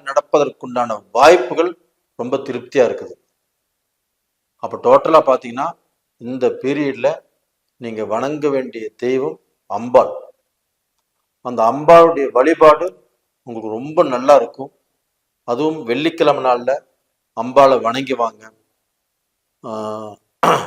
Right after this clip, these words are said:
தீபம் போட்டு வணங்கி வாங்க, துர்க்கைக்கு தீபம் போடுங்க. இப்படி தீபம் போட்டு வணங்கி வரும்போது மேலும் மேலும் மேலும் நீங்கள் சிறப்பாக வளர்வதற்குண்டான வாய்ப்பு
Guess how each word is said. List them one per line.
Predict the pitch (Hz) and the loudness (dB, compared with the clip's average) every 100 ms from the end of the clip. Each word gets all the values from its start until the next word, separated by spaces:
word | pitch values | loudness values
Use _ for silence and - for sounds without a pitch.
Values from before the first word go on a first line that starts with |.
| - - 113 101 | -12 -20 -16 0
தீபம் | 151 165 160 135 | 4 4 2 0
போட்டு | 143 139 | 0 0
வணங்கி | 120 120 117 | -4 -4 -6
வாங்க, | 110 104 107 _ _ _ _ _ _ 113 | -6 -8 -20 _ _ _ _ _ _ -8
துர்க்கைக்கு | 139 156 170 170 117 | -4 2 0 0 -4
தீபம் | 127 123 117 | -4 -4 -6
போடுங்க. | 110 110 104 110 _ _ _ _ _ _ | -6 -8 -18 -20 _ _ _ _ _ _
இப்படி | 104 107 110 | -16 -12 -8
தீபம் | 123 123 | -8 -6
போட்டு | 117 117 113 | -10 -10 -10
வணங்கி | 110 120 113 | -12 -12 -16
வரும்போது | 110 107 107 143 _ _ _ _ 110 | -16 -16 -20 -20 _ _ _ _ -8
மேலும் | 120 151 147 117 | -2 -2 -2 -8
மேலும் | 120 139 135 113 | -6 -4 -6 -8
மேலும் | 120 139 156 _ _ _ | -8 -8 -12 _ _ _
நீங்கள் | 120 107 104 | -18 -16 -12
சிறப்பாக | - 127 143 - 147 127 135 165 _ _ _ _ _ | -6 -4 -4 0 2 2 -2 -8 _ _ _ _ _
வளர்வதற்குண்டான | 113 123 139 135 127 - 120 113 110 104 _ _ _ _ 123 | -2 2 2 2 -2 -6 -8 -6 -8 -14 _ _ _ _ -6
வாய்ப்பு | 107 127 135 | -2 0 -2